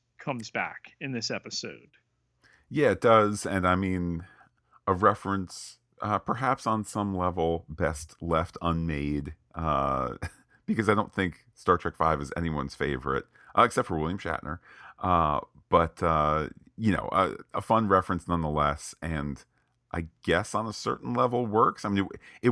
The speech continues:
Speaker 2: worked in that it prevented the mission from melting down. We don't know how effective it was after the blackout, but,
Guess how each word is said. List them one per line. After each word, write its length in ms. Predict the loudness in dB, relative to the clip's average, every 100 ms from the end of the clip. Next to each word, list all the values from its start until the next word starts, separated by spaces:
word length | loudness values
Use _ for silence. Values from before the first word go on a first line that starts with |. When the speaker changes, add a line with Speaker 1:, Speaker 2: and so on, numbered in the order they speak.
| 2
Speaker 2:
worked 360 | 0 0 -2
in 140 | -6 -4
that 120 | -2
it 120 | -4
prevented 760 | -4 -2 -2 -2 -2 -4 -4 -10 _ _ _
the 180 | -6 -2
mission 420 | 0 0 -2 -4
from 240 | 0 0 2
melting 400 | 0 0 -4 0
down. 520 | 2 2 0 -4 -4
We 80 | 0
don't 160 | 0 0
know 160 | 0
how 300 | 0 0 0
effective 400 | 0 -2 -2 -8
it 100 | -6
was 480 | -2 0 -2 -6 -14 -8
after 220 | -8 -6
the 80 | -8
blackout, 680 | -2 0 0 -2 -6 -6 -6
but, 260 | -4 -4